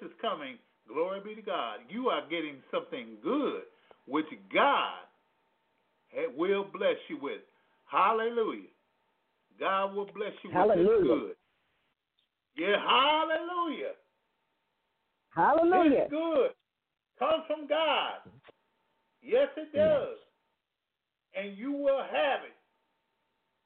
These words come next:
Speaker 1: You have it no matter what people say. You will have it. You will have it.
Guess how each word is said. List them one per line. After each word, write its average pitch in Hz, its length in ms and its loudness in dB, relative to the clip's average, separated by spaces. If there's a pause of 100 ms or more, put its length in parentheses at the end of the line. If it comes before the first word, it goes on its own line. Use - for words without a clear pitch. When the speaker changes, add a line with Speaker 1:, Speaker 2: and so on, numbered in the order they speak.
(140)
Speaker 1:
You 220 160 -8
have 208 200 0
it 190 120 -18
no 233 120 -4
matter 254 300 -4
what 381 560 0 (300)
people 196 420 -14
say. 143 200 -4 (720)
You 202 180 -12
will 226 160 0
have 196 300 0
it. - 120 -20 (1300)
You 220 140 -14
will 226 180 2
have 185 300 0
it. - 80 -20